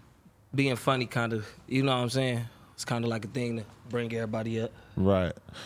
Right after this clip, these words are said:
Speaker 2: Like, when it comes to people who end up being rappers, I feel like there's kinda two types where sometimes you have, like, the, the popular ass dude who, like, has all these great experiences in
Speaker 1: Right.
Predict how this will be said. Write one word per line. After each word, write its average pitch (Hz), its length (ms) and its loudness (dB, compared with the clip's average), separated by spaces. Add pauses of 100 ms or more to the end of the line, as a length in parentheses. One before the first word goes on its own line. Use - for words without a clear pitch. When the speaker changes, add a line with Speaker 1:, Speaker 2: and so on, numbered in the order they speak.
(140)
Speaker 2:
Like, 117 140 8
when 131 100 8
it 127 100 2
comes 143 220 6
to 151 80 6
people 139 240 8
who 120 120 8
end 107 160 6
up 113 120 6
being 107 220 6
rappers, 98 420 6
I 104 80 6
feel 113 180 4
like 104 160 2
there's 95 180 0
kinda 95 360 2 (280)
two 117 180 0
types 107 420 0
where 98 220 4
sometimes 107 340 4
you 104 80 6
have, 101 140 6
like, 92 220 4
the, 85 140 2 (320)
the 82 100 0
popular 101 520 6
ass 101 300 4
dude 101 400 4
who, 92 140 2
like, 85 320 0 (480)
has 104 340 6
all 101 120 6
these 95 300 0 (440)
great 104 260 6
experiences 107 720 4
in 90 80 4
Speaker 1:
Right. 87 80 4